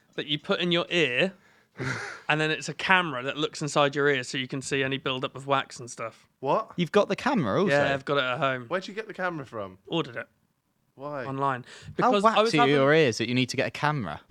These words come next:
Speaker 1: It wasn't, uh, well, it, yeah, it built up a lot. And when I was working at the opticians, we had an audiologist
Speaker 3: <laughs>
Speaker 1: there. So I'd just go in and see the audiologist. He'd put his camera in my ear and he'd go, "Just get some of this, sort that out."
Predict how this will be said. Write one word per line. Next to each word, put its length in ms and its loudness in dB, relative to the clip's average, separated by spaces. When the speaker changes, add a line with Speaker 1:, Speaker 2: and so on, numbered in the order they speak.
Speaker 1:
It 80 -4
wasn't, 340 0
uh, 140 -2
well, 160 4
it, 140 0
yeah, 220 4
it 180 0
built 180 2
up 160 2
a 60 0
lot. 240 4
And 100 2
when 120 4
I 60 6
was 100 2
working 300 4
at 100 -2
the 80 4
opticians, 560 0
we 80 2
had 140 4
an 40 4
audiologist 640 2
Speaker 3:
<laughs> 0 -
Speaker 1:
there. 280 -2
So 180 6
I'd 100 6
just 160 -6
go 180 4
in 100 2
and 100 -4
see 140 -2
the 80 -2
audiologist. 560 0
He'd 120 -2
put 120 -4
his 80 -6
camera 300 2
in 40 0
my 100 0
ear 180 2
and 80 0
he'd 100 -6
go, 200 2
"Just 160 -10
get 120 -2
some 140 -4
of 60 0
this, 160 -2
sort 220 0
that 260 2
out." 200 -8